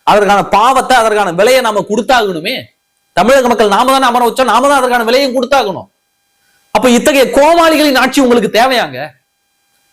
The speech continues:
மீண்டும் இவர்கள் ஆட்சியில் அமர வைக்க போறீங்களாங்க? ஆவுனா பாஜக உள்ள வந்துரும், பாஜக வந்துரும், வருட்டுடா மயிறு, பாஜக வருட்டுண்டா. என்னடா இப்ப சோறுக்கு இல்லாம சாவறதுக்கு அவன் வருட்டுண்டா,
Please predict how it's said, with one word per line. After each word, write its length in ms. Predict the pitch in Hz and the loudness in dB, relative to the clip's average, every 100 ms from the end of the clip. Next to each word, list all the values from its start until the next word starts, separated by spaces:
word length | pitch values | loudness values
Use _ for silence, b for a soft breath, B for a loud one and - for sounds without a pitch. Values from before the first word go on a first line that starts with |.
| 175 | -2
மீண்டும் 280 | 294 339 311 | 2 2 2
இவர்கள் 260 | 285 247 220 | 2 2 0
ஆட்சியில் 280 | 269 262 | 0 0
அமர 140 | 208 294 | 0 0
வைக்க 160 | 277 214 | 0 -2
போறீங்களாங்க? 480 | 175 208 165 127 120 165 135 _ _ _ _ b b 170 | -4 -4 -6 -8 -6 -6 -6 _ _ _ _ b b 0
ஆவுனா 280 | 240 240 240 185 | 2 2 2 2
பாஜக 360 | 202 226 233 214 | 2 0 0 0
உள்ள 100 | 233 | 0
வந்துரும், 240 | 226 247 185 | 0 0 0
பாஜக 260 | 226 233 208 | 0 0 -2
வந்துரும், 220 | 202 220 175 | -6 -4 0
வருட்டுடா 380 | 254 262 262 247 208 | 0 0 -2 -2 -2
மயிறு, 280 | 202 165 170 _ _ _ | -4 -4 -6 _ _ _
பாஜக 280 | 185 240 226 208 | 0 0 0 0
வருட்டுண்டா. 380 | 226 240 196 139 - _ _ _ - | -2 -4 -4 -4 -8 _ _ _ -4
என்னடா 220 | 247 262 175 | 0 2 0
இப்ப 220 | 139 160 196 _ _ _ _ _ _ b b | -2 -4 -6 _ _ _ _ _ _ b b
சோறுக்கு 400 | - 262 294 262 247 | 0 2 2 2 2
இல்லாம 240 | 226 233 233 | 2 0 0
சாவறதுக்கு 440 | 220 254 247 254 | 0 0 0 0
அவன் 140 | 214 247 | 2 0
வருட்டுண்டா, 280 | 240 240 | 0 -2